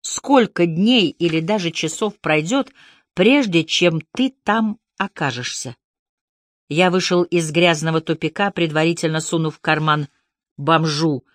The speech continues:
который по-прежнему не просыпался, двадцать долларов,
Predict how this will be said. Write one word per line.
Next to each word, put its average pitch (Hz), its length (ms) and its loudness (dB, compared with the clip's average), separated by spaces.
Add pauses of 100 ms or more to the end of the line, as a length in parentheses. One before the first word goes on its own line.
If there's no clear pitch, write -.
(220)
который 160 300 0
по-прежнему 160 720 0
не 143 100 -4
просыпался, 156 760 -4
двадцать 139 540 -6
долларов, 127 500 -6